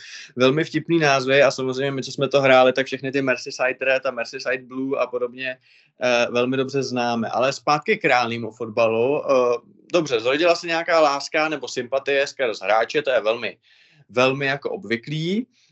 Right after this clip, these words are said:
Nicméně pak si na to teda už začal koukat, protože, eh,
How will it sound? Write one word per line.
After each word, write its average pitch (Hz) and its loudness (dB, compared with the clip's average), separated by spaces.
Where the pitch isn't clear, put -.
Nicméně 190 2
pak 330 0
si - -6
na 196 4
to 180 -2
teda 196 4
už 180 0
začal 214 2
koukat, 214 0
protože, 185 4
eh, 156 0